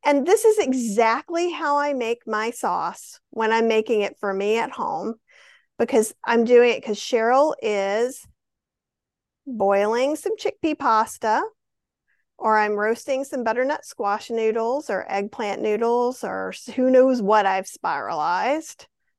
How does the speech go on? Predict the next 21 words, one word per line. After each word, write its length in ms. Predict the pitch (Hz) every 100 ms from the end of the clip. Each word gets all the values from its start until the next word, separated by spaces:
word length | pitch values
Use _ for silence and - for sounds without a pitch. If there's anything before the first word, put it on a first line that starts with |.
| _ _ _ _ _ _ _
if 140 | - 220
I 160 | 127
was 200 | 190 202
in 160 | - 208
the 60 | 208
mood. 540 | 196 180 190 214 294 - _
And 80 | 233
you 100 | 311
can 200 | 403 339
buy 300 | 285 311 427
spiralized 920 | - - 202 214 240 226 208 208 202
veggies 560 | 214 196 262 247 180 -
now 480 | 190 - - 208 247 - _ - _ _
if 160 | 214 220
you 140 | 233
have 440 | 226 180 185 190 247
more 280 | 220 208 208
money 380 | 226 180 196 247
than 200 | 302 311
time, 580 | - 554 508 - 107 220 -
right? 380 | 247 262 339